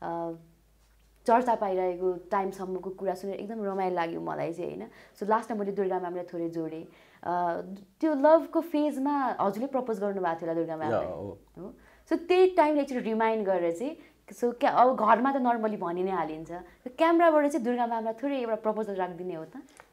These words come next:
Speaker 2: यस्तो हो, कस्तो थियो भने म चाहिँ, उम्,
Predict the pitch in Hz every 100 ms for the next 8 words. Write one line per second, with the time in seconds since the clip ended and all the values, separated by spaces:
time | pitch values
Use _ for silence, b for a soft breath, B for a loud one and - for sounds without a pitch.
0 | _ 147 151 196 135 - 190 - - 170
1 | - 151 143 139 170 175 185 175 123 110
2 | 107 104